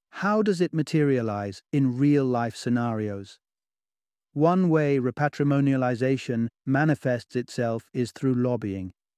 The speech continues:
a sanctioned process of exchanging wealth for political power.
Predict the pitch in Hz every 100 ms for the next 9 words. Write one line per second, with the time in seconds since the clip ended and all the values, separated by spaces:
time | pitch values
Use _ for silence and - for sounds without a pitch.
0 | _ 143 - 160 175 - 165 - 156 147
1 | 139 123 113 - 120 127 - - 139 143
2 | 139 135 123 135 110 - - 120 127 117
3 | 120 123 107 117 104 98